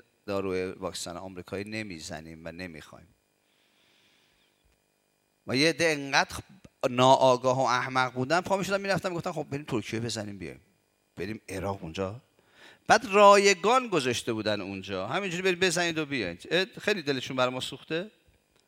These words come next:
اونا خودشون، مردمشون بخوان ماهواره نگاه کنن، ماهواره نگاه کنن باید پول بدن.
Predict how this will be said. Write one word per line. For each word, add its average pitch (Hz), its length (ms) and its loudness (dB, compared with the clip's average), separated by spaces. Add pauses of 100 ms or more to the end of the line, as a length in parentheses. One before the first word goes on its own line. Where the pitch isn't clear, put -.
(880)
اونا 190 220 4
خودشون، 208 720 8
مردمشون 156 720 2
بخوان 143 340 0
ماهواره 135 540 2
نگاه 127 400 -2
کنن، 151 720 -6 (240)
ماهواره 110 420 0
نگاه 98 360 -6
کنن 113 260 -10
باید 143 120 -6
پول 160 240 -4
بدن. 92 300 -6